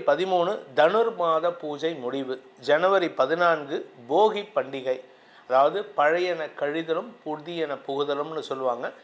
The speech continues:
பழையன கதி-, கழிதல்னா வீட்டுல இருக்கிற வயசானவங்களாம் தூக்கி போடக்கூடாது. வீட்டுல இருக்கிற பழைய பொருட்களை போகிறது, போக்குறத போல மனசுல இருக்கிற கெட்ட எண்ணங்களை வெளிப்படுத்தி தள்ளி விட்டுட்டு பு-, நல்ல எண்ணங்களை உள்ள கொண்டு வரணும். அது போகி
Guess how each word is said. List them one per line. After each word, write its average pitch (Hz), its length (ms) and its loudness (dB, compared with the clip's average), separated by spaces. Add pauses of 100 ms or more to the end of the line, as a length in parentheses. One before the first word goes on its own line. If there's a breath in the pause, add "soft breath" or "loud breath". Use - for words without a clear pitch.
(360 soft breath)
பழையன 175 460 2
கதி-, 160 380 -4
கழிதல்னா 160 560 0
வீட்டுல 170 220 -4
இருக்கிற 143 300 -2
வயசானவங்களாம் 147 580 -4
தூக்கி 147 200 -10
போடக்கூடாது. 123 500 -4 (140)
வீட்டுல 185 420 -4
இருக்கிற 139 300 -6
பழைய 180 440 -2
பொருட்களை 156 540 -2
போகிறது, 139 340 -4 (100)
போக்குறத 143 440 -4
போல 127 400 -2 (480 loud breath)
மனசுல 220 460 2
இருக்கிற 170 340 -2 (220)
கெட்ட 180 360 -2
எண்ணங்களை 165 540 -2 (440)
வெளிப்படுத்தி 156 760 -2
தள்ளி 170 320 0
விட்டுட்டு 156 400 -6
பு-, - 220 -16
நல்ல 175 380 0
எண்ணங்களை 160 480 -4 (120)
உள்ள 143 160 -4
கொண்டு 151 360 -2
வரணும். 127 280 -2 (320 loud breath)
அது 156 220 2
போகி 156 320 0